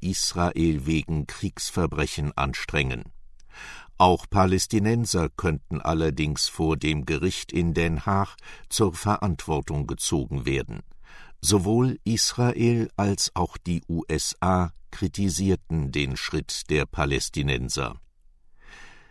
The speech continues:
Litauen tritt der Eurozone bei. Litauen löst zum Jahreswechsel seine Währung Litas durch den Euro ab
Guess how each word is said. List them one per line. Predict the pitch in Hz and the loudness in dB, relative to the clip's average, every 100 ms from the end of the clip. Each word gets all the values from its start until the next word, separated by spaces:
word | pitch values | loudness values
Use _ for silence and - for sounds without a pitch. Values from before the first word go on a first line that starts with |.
| - - | -20 -4
Litauen | 76 117 139 127 127 127 110 - | 2 4 4 4 4 4 0 -4
tritt | - 110 - - | 0 0 0 -2
der | 101 104 101 | 2 4 4
Eurozone | 101 110 95 95 - - 76 69 67 | 4 4 2 -2 -2 0 0 2 0
bei. | 62 64 52 50 - - - - - - - - - - | 0 0 0 -8 -16 -20 -20 -20 -20 -20 -20 -18 -8 0
Litauen | 113 135 98 87 82 82 | 2 2 2 4 4 2
löst | 82 104 117 - | 4 4 2 0
zum | 123 110 | 2 2
Jahreswechsel | 95 95 107 104 127 - 117 113 - 123 127 | 4 2 2 0 0 2 2 2 0 2 2
seine | 95 101 98 95 78 | 4 2 4 2 4
Währung | 92 92 95 90 | 4 4 4 2
Litas | 82 98 - 113 110 - - - | 2 0 0 -2 -2 -4 -6 0
durch | 95 87 - | 2 2 -2
den | - 92 87 82 | 2 2 2 0
Euro | 85 95 87 80 71 - | 2 4 4 2 0 0
ab | 90 | -2